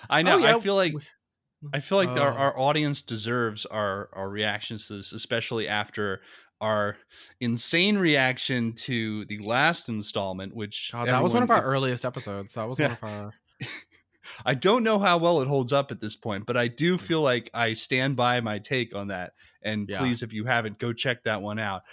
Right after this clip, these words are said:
Speaker 2: Yeah.
Speaker 1: Um,
Speaker 2: I
Speaker 1: that
Speaker 2: think
Speaker 1: was, like,
Speaker 2: that,
Speaker 1: the
Speaker 2: that, that
Speaker 1: <laughs>
Speaker 2: yeah. <laughs>
Speaker 1: that was the first movie that we covered on the podcast that we, like, genuinely disliked and had,
Speaker 2: Yeah.
Speaker 1: like, a lot to say about.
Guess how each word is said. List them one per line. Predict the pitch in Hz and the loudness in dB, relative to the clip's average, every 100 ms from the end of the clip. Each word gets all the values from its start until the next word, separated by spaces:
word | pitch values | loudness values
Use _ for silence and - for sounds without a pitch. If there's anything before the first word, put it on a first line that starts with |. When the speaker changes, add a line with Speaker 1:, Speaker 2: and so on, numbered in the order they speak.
| - - - | -20 -16 -2
Speaker 2:
Yeah. | 117 113 110 | 0 2 2
Speaker 1:
Um, | 107 | -2
Speaker 2:
I | 104 - - _ | -6 -18 -20 _
Speaker 1:
that | 147 165 | 6 6
Speaker 2:
think | 208 | 6
Speaker 1:
was, | 190 | 4
like, | 190 185 | 4 4
Speaker 2:
that, | - 135 - | -2 -10 -12
Speaker 1:
the | 113 | -12
Speaker 2:
that, | 110 143 131 156 | -4 -2 0 0
that | 143 123 | 0 -2
Speaker 1:
<laughs> | |
Speaker 2:
yeah. | 113 107 110 - - | -4 -6 -6 -10 -8
<laughs> | 170 156 - - | -6 -6 -10 -8
Speaker 1:
that | - - | 2 4
was | - 220 | 6 4
the | |
first | 196 185 190 208 | 2 2 2 2
movie | 190 185 180 | 2 2 2
that | 160 | 0
we | 143 | 0
covered | 147 147 139 | 0 0 0
on | 123 | 0
the | |
podcast | 110 135 123 123 131 107 98 - - 120 | -2 0 0 0 -2 -2 -4 -10 -14 -6
that | 113 101 | -4 -2
we, | 120 | -2
like, | 117 107 107 104 | -2 -2 -6 -8
genuinely | 101 113 107 107 104 101 | -4 -2 -2 -4 -4 -6
disliked | 98 - 101 90 - | -8 -6 -6 -8 -12
and | 113 104 | -12 -8
had, | 104 101 | -6 -4
Speaker 2:
Yeah. | 95 | -6
Speaker 1:
like, | 95 92 _ | -8 -10 _
a | 117 | -8
lot | 113 110 110 104 | -4 -2 -2 -4
to | - | -10
say | 107 - 95 | -10 -6 -6
about. | 92 76 - | -8 -14 -20